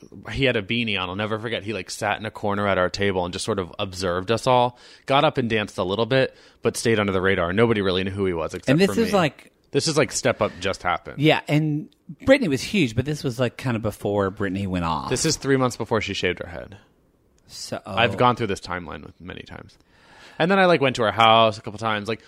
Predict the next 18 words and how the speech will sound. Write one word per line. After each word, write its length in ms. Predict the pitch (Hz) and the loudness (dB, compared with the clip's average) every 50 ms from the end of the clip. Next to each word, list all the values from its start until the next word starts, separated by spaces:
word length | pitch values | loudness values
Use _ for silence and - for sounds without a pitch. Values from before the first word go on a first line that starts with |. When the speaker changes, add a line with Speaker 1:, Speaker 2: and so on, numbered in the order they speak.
| - - | -6 0
Speaker 1:
all 220 | 127 131 139 139 | 2 4 4 4
these 160 | 120 131 113 | 2 -2 -4
things 220 | - 120 107 98 - | -4 -6 -8 -6 -2
happened, 360 | 101 104 98 - - 98 98 | -2 0 0 -2 -4 -6 -6
and 200 | 85 80 104 104 | -6 -6 -6 -6
then 160 | 98 95 95 | -6 -6 -8
she 260 | 90 - - 113 110 | -8 -8 -8 -8 -8
disappeared 680 | 92 82 104 98 - 104 92 - 107 104 98 92 95 92 | -6 -6 -6 -6 -6 -8 -10 -8 -6 -4 -2 -2 -4 -4
and 60 | 92 | -6
was 100 | 92 90 | -8 -8
supposed 260 | - 107 104 - - | -6 -6 -6 -6 -8
to 40 | 90 | -8
be 140 | 85 98 90 | -6 -4 -4
at 100 | 78 73 | -4 -6
my 100 | 85 87 | -8 -10
friend's 300 | - - 90 87 87 - | -10 -8 -10 -10 -10 -10
birthday 320 | - 87 87 - - 82 | -10 -10 -10 -10 -10 -14
party. 400 | - - 85 - - - - | -14 -12 -12 -12 -12 -12 -14